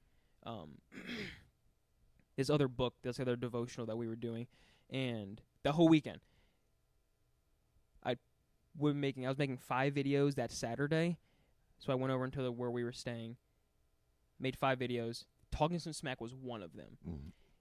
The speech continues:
Speaker 1: That wasn't even one of the videos I thought was the funniest.
Speaker 2: Wow.
Speaker 1: Posted that, and then by the time we got home, it was through the roof, already over a million views.
Speaker 2: Wow,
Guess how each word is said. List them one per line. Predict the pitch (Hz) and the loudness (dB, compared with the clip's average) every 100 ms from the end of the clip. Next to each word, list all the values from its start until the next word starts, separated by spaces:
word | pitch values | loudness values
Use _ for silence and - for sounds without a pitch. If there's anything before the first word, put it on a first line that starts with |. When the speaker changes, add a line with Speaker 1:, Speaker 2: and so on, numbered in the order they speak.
| _ 131 | _ -2
Speaker 1:
That | 131 170 | 2 4
wasn't | 202 180 | 4 4
even | 170 147 | 4 4
one | 139 139 | 2 0
of | |
the | 131 135 | 0 2
videos | 131 123 | 2 2
I | 123 | 0
thought | 131 | 0
was | 117 - | -2 -6
the | - | -10
funniest. | - 71 55 - - - - | -12 -12 -14 -16 -18 -20 -14
Speaker 2:
Wow. | 87 80 69 - _ _ - - - | -10 -10 -12 -18 _ _ -20 -20 0
Speaker 1:
Posted | - - 165 - 151 131 | 2 4 2 2 -4 -4
that, | 120 110 - - - - 156 | -4 -4 -6 -12 -20 -10 -2
and | 156 | 0
then | 147 131 | 0 0
by | 127 | -2
the | - | -2
time | 143 151 | -2 0
we | |
got | 143 123 | 0 0
home, | - - 139 127 110 110 | -2 -8 -4 -4 -4 -8
it | - 131 | -6 -4
was | 123 113 - - _ _ - - | -4 -6 -8 -10 _ _ -16 -4
through | 143 135 139 143 139 | -2 0 2 2 4
the | 135 | 2
roof, | 127 123 | 2 0
already | - 135 135 | 2 4 4
over | 127 131 131 | 2 2 0
a | |
million | 131 127 120 117 | -2 -2 -4 -6
views. | 120 | -6
Speaker 2:
Wow, | 113 | -6